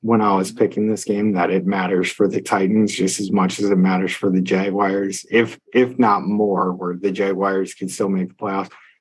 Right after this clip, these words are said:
But I am gonna go with the Jags. I think they're playing good football. And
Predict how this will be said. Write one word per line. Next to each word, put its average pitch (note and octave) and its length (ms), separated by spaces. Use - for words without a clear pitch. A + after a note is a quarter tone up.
But A2 300
I B2 160
am B2 140
gonna A2+ 180
go G#2+ 100
with G2+ 140
the F#2 80
Jags. F#2+ 440
I F#2 120
think F#2+ 260
they're F#2+ 160
playing F#2+ 320
good F#2 240
football. F#2 480
And F#2+ 540